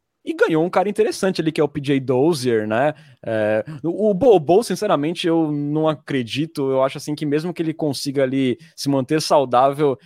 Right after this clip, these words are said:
infelizmente eu vejo o Bobo ali como, tipo, um mascotinho, sabe? Tipo o Taco Fall, aquele que vai ser o queridinho da torcida, mas que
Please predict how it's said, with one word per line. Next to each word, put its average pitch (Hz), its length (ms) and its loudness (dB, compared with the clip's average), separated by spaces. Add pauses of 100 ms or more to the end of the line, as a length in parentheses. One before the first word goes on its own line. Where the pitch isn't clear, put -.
(140)
infelizmente 156 600 -2
eu 170 60 0
vejo 156 200 -2
o 160 40 -4
Bobo 147 420 2
ali 147 100 -2
como, 170 320 -2
tipo, 151 220 -8
um 175 60 -2
mascotinho, 160 680 0
sabe? 131 300 -2
Tipo - 220 -14
o - 20 -20
Taco 143 300 -2
Fall, 139 320 0
aquele 135 200 -6
que 131 60 -14
vai 139 80 -2
ser 151 120 -4
o 147 40 -4
queridinho 139 400 -2
da 139 100 2
torcida, 135 600 -4
mas 165 180 -4
que 170 320 -2